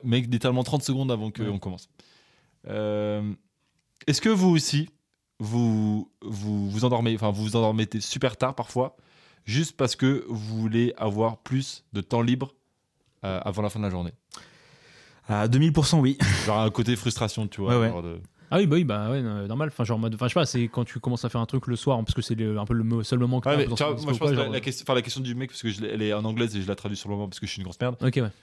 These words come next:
Speaker 1: Voilà. Euh, par exemple, m-, moi, j'ai, ça,
Speaker 2: Grosse
Speaker 1: ça me
Speaker 2: merde.
Speaker 1: parle de ouf parce que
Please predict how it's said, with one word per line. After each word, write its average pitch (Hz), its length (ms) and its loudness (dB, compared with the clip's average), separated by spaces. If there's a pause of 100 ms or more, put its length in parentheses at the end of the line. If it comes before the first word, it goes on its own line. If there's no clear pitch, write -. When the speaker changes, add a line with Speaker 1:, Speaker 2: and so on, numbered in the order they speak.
Speaker 1:
Voilà. 107 180 0 (280)
Euh, 101 360 4
par 120 200 2
exemple, 131 180 -2
m-, 127 260 2
moi, 135 320 4
j'ai, 120 160 0
ça, 110 180 0
Speaker 2:
Grosse 110 140 -2
Speaker 1:
ça 117 60 2
me 123 60 2
Speaker 2:
merde. 113 100 2
Speaker 1:
parle 117 120 2
de 117 40 4
ouf 165 160 4
parce - 180 -4
que 113 260 0